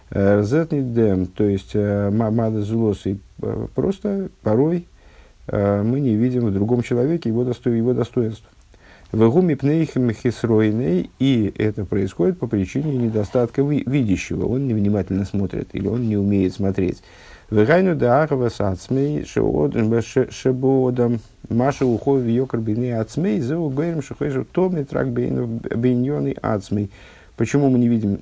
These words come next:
э, достоинств другого человека? Потому что, э, очень любим себя. Вот эта сущностная, э, любовь к себе, э, которая з-, делает для человека, э, самыми, самой дорогой ценностью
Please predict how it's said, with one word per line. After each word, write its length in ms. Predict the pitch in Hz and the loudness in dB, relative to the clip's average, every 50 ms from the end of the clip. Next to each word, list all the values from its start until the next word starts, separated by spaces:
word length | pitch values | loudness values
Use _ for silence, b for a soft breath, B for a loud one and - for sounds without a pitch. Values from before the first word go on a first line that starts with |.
| - | -4
э, 220 | - 95 98 104 98 | -2 -2 0 0 0
достоинств 500 | 101 107 113 107 - 117 110 101 95 98 | 0 0 -2 -2 -2 -2 0 0 0 0
другого 260 | 104 110 113 110 113 | -2 0 0 0 -2
человека? 460 | 110 - 135 143 170 214 226 202 - | -2 -2 -4 -2 -2 -2 -2 -4 -6
Потому 380 | - - - 117 113 123 151 156 | -10 -6 -4 -2 0 0 0 -2
что, 260 | - - 190 202 196 b b b b b b b b b b b _ - - - | -2 -2 -2 -2 -2 b b b b b b b b b b b _ -18 -12 -6
э, 220 | 120 113 110 110 | -2 0 2 4
очень 300 | 113 127 151 156 165 151 | 4 2 2 2 0 0
любим 280 | 147 151 156 151 151 135 | 0 0 0 0 -4 -4
себя. 360 | - - 127 104 98 90 85 - - - - - _ _ - - _ - _ _ _ _ _ _ - - - - - - - | -2 0 0 2 2 0 -2 -4 -14 -20 -20 -20 _ _ -20 -20 _ -20 _ _ _ _ _ _ -20 -20 -20 -20 -20 -8 -2
Вот 160 | 107 113 120 | 0 2 2
эта 180 | 120 - 113 110 | 2 2 0 0
сущностная, 540 | - 139 135 135 117 92 82 - 98 95 | 2 0 0 0 0 -4 -2 0 0 2
э, 520 | 95 95 95 92 90 95 95 95 92 92 95 | 2 2 2 2 0 0 0 0 2 2 2
любовь 320 | 101 110 113 117 101 92 | 2 2 2 2 0 0
к 60 | - | -2
себе, 440 | - - - 107 107 98 87 76 76 - _ b b b b b b b b b b - | -8 -2 -2 0 2 2 0 0 -2 -8 _ b b b b b b b b b b -10
э, 380 | - 101 95 92 92 95 95 95 | -6 -4 0 0 2 2 0 0
которая 400 | - 104 101 101 110 101 98 95 | 0 -2 0 2 2 2 4 2
з-, 180 | 95 92 92 92 - - - | 2 0 -2 -4 -6 -8 -6
делает 720 | 71 71 65 64 92 98 107 113 113 107 101 95 92 92 | -4 -4 -2 -2 -2 2 4 4 4 6 4 4 2 2
для 120 | 101 104 95 | 0 0 -2
человека, 760 | - - 101 101 101 104 117 117 101 98 - 95 90 95 82 - - b b b b b b b - | 0 0 0 2 2 2 2 2 0 0 0 -2 -2 -2 -6 -10 -18 b b b b b b b -12
э, 300 | - - 98 98 98 95 | -8 -6 -4 -4 -4 -4
самыми, 600 | - - 113 110 110 104 95 92 90 92 101 - | 0 0 2 2 2 2 2 0 0 -2 -4 -6
самой 320 | - - 113 107 110 98 98 | -2 -2 0 2 2 2 2
дорогой 480 | 98 107 110 107 110 123 123 113 107 | 2 2 2 2 2 2 2 0 0
ценностью 580 | - - 107 104 104 98 90 - - - 95 | 0 0 0 2 2 0 -2 -4 -2 -2 -2